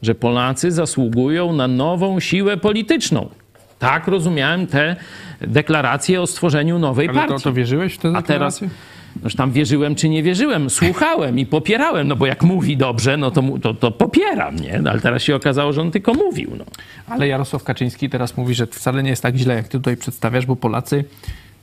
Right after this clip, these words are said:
Speaker 2: nie mają czasu jeździć na szparagi. Znaczy mówi, że nie jeżdżą na szpa-, szparagi, że to
Speaker 1: No,
Speaker 2: naprawdę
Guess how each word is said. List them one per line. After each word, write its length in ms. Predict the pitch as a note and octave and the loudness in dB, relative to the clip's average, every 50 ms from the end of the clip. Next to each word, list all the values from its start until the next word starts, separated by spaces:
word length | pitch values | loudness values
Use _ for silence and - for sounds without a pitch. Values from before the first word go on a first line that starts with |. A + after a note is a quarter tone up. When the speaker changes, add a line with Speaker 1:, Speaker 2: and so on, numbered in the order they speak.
| - - | -6 0
Speaker 2:
nie 120 | C3+ A#2+ A#2 | 0 2 2
mają 240 | B2+ C3+ D3 C#3 | 2 2 0 0
czasu 300 | C3+ - D#3+ D3 - - | 0 0 -2 0 0 0
jeździć 280 | C#3 C3 C3 B2+ C3+ - | 0 0 0 -2 0 0
na 100 | C#3 B2 | 0 -2
szparagi. 440 | - - - A#2+ C3 D3 A#2 G2+ A2 | 0 0 0 2 2 2 0 0 0
Znaczy 200 | G#2+ A#2 - C#3 | -2 0 2 2
mówi, 200 | C3+ C3 C#3 B2+ | 2 2 2 2
że 120 | B2 B2+ | 2 2
nie 160 | B2+ C3 C#3 | 2 2 2
jeżdżą 320 | D3+ E3+ D3+ A2+ B2 B2 A2 | 2 2 0 0 0 0 0
na 140 | G#2+ G#2 - | 0 -2 -4
szpa-, 320 | - - - - - - | -8 -10 -12 -10 -8 -8
szparagi, 420 | - - - A2+ G#2+ A#2 C#3+ C3+ | -8 -2 -2 0 2 2 2 2
że 100 | A#2+ A#2 | 0 0
to 120 | A2 - C3 | -2 -2 -4
Speaker 1:
No, 100 | B2 A#2 | -2 0
Speaker 2:
naprawdę 380 | B2 A#2 C#3 C3 C3 A#2+ B2+ | 0 0 0 0 0 0 0